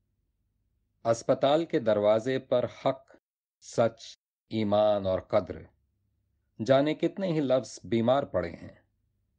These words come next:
एक भीड़ सी इकट्ठी हो गई है। जाने कोई नुस्खा लिखेगा, जाने वो नुस्खा लग जाएगा,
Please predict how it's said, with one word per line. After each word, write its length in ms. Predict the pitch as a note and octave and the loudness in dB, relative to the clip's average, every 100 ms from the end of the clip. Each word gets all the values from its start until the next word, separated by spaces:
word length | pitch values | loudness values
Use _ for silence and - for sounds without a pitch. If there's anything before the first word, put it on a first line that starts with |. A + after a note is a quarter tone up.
| - | -8
एक 200 | G#2 D#2+ | -8 -6
भीड़ 320 | - B2+ B2 | 0 2 2
सी 220 | F2+ G#2 | -2 -6
इकट्ठी 400 | F#2+ F#2+ - - | -2 -2 -2 -6
हो 200 | G2+ F#2+ | -6 -4
गई 240 | E2+ F2 F2+ | -8 -10 -12
है। 280 | G2 - _ _ _ _ _ _ _ _ _ _ _ _ _ - | -14 -20 _ _ _ _ _ _ _ _ _ _ _ _ _ -14
जाने 500 | F2+ F#2 F#2 G2 G2 | -6 -2 -2 -2 -4
कोई 280 | F#2+ F#2+ F#2+ | -4 -4 -2
नुस्खा 500 | F2+ F2+ - - F#2+ | -4 -6 -8 -2 -2
लिखेगा, 760 | F2+ F2 G#2 F#2+ F#2+ F#2+ - _ _ _ _ _ _ - | -2 -6 -4 -2 0 -2 -6 _ _ _ _ _ _ -2
जाने 360 | A#2 B2 C3 C3 | 2 4 2 0
वो 120 | B2+ | 0
नुस्खा 400 | A#2+ A2+ - A#2 | -2 -4 0 2
लग 180 | A2 F#2+ | 2 2
जाएगा, 680 | A2 A2+ A2+ A2+ A2 - | 2 4 2 0 -2 -6